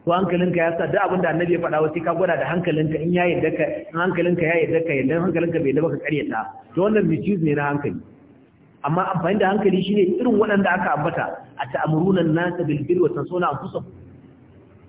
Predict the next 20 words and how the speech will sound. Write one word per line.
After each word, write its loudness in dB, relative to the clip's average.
Ka -2
dinga 2
koya 2
wa 0
mutane 2
gaskiya, 2
ka 0
manta 2
kanka. 2
Kai 2
wani 8
irin 2
mara 2
hank-, -2
mara 2
hankali 0
ne? -4
Irin 6
faɗin 0
Allah, 2